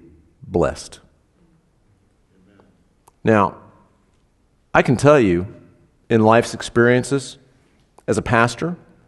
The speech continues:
I can tell you in life's experiences as a, as a physician, there are lots of people that look at themselves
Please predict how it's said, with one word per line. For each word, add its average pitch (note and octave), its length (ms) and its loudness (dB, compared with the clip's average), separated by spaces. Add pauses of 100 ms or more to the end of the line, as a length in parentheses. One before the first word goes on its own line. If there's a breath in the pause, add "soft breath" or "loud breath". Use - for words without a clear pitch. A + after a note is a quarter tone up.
(400 soft breath)
I C3+ 80 4
can C#3+ 140 0
tell C#3 160 4
you C3 80 4
in B2 60 4
life's A#2+ 280 2
experiences A2+ 640 0
as F#2 160 -2
a, F#2 340 0
as G#2+ 160 0
a G2 60 -4
physician, A#2+ 640 -2 (1500)
there B2 200 6
are G#2 120 6
lots G#2+ 360 4
of B2+ 280 -4 (280)
people A#2+ 300 0
that G#2 120 2
look A2 160 0
at A2+ 80 -4
themselves G#2+ 640 0